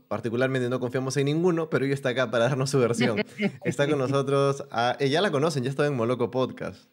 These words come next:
Speaker 1: además,
Speaker 2: Así es.
Speaker 1: ¿no? Este, bueno, eh, Alessandra Ampuero ha estado con nosotros, ahora está de nuevo. Ale, ¿cómo estás?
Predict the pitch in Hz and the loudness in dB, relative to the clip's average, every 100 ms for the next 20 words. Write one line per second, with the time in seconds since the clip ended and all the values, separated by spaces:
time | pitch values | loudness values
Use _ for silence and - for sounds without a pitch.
0 | _ - 90 92 107 104 180 131 - 107 | _ -6 -4 -2 -2 0 0 -4 -10 -10
1 | 101 110 - - 92 98 - 98 95 92 | -6 -8 -10 -12 -8 -8 -6 -4 -4 -4
2 | 90 87 82 90 95 92 95 98 101 - | -6 -8 -10 -12 -10 -10 -8 -6 -4 -6
3 | - 98 101 123 123 117 110 - 101 135 | -6 -6 -6 -4 -2 -2 -2 -4 -2 0
4 | 135 - 117 117 104 135 147 - - - | 0 0 -2 0 -2 -2 -2 -6 -10 -6
5 | 98 104 113 107 104 110 104 101 101 92 | -4 -2 0 0 0 0 0 0 -4 -8
6 | - - _ | -12 -20 _